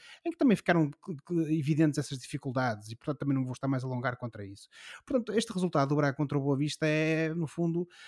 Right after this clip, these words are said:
eh, a continuidade de todos esses problemas. E depois tudo isto desemboca, eh, naquilo que assistimos, eh, depois do jogo do Braga, que foi, de facto, ver o presidente do clube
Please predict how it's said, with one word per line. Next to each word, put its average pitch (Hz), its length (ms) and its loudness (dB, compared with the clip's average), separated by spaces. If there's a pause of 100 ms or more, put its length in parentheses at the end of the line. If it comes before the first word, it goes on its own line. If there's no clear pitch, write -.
(160)
eh, 156 340 0
a 160 40 0
continuidade 165 720 6
de - 40 -16
todos 147 180 2
esses 143 160 -2
problemas. 117 600 -10 (420)
E 196 100 6
depois 185 320 4
tudo 180 200 0
isto - 200 0
desemboca, 185 880 6
eh, 147 400 4
naquilo 160 500 2
que 170 280 4
assistimos, 160 960 2
eh, 139 580 0
depois 135 360 2
do 131 60 -2
jogo 127 320 0
do 135 60 0
Braga, 139 500 2
que - 140 -16
foi, 147 400 4
de - 80 -12
facto, 151 340 4
ver 143 120 4
o 135 60 4 (160)
presidente 135 460 0
do 139 100 -4
clube 139 500 -4